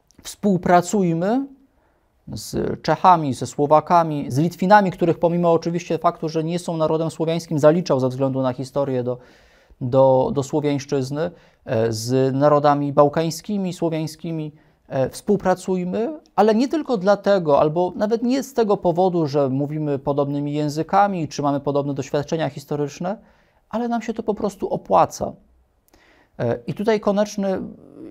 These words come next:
jednoznacznie to podkreślał, że współpracujmy wtedy, kiedy to również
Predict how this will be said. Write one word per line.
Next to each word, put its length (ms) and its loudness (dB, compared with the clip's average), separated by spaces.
jednoznacznie 600 0
to 80 -6
podkreślał, 720 -2
że 420 2
współpracujmy 1000 0
wtedy, 420 4
kiedy 240 -2
to 140 -2
również 420 -4